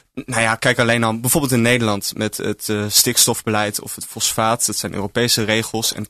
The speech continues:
keer op keer, eh, komen we er eigenlijk achter dat het huidige landbouwsysteem,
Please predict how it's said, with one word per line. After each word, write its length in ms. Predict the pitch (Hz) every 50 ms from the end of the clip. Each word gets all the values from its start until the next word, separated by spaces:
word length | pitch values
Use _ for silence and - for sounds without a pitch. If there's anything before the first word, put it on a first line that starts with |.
| _ _ _
keer 220 | - 131 127 127
op 140 | 123 117 -
keer, 260 | - - 117 110 113
eh, 800 | 113 113 113 - _ _ _ _ _ _ _ _ _ - - -
komen 120 | - 95 95
we 140 | - 107 104
er 40 | 104
eigenlijk 240 | 92 101 104 113 -
achter 340 | 101 123 - - 123 113 110
dat 140 | 104 107 -
het 140 | - 101 -
huidige 320 | 110 101 101 107 - -
landbouwsysteem, 1500 | 104 110 113 107 107 101 101 101 101 - - - - - - - - - - - 107 - - 113 101 101 98 101 101 -